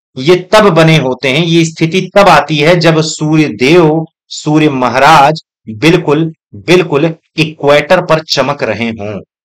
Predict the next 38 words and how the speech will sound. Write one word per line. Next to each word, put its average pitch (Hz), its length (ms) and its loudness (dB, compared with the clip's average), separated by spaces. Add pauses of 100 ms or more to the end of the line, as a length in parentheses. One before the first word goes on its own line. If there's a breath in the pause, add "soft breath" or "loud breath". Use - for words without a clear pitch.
(180)
बिल्कुल, 147 480 -2
बिल्कुल 151 420 -4
किस 160 280 -6
पर 165 100 0
चमक 160 280 -2
रहे 160 220 2
हों? 190 300 -2 (340)
इक्वेटर 127 600 -2
पर 113 200 -6
चमक 110 340 -8
रहे 107 160 -8
हों। 98 200 -14 (400)
इनकी 160 380 0
स्थिति 160 320 -4
बिल्कुल 147 460 -2
इक्वेटर 143 640 -2
पर 131 200 -2
हो, 123 360 -2 (420)
तभी 147 360 0
ये 135 480 -2 (420)
स्थिति 135 480 -8
बनती 110 480 -6
है। 95 180 -16 (640)
और 156 220 2
चूंकि 170 460 0
आप 143 240 2
जानते 135 540 0
हो, 139 300 -2 (360)
हमारी 147 380 0
पृथ्वी 151 420 -2
जब 180 140 0
सूर्य 156 280 -2
का 147 160 0
चक्कर 135 380 -2
लगा 117 340 0
रही 113 280 -4
होती 113 360 -4
है, 139 260 -2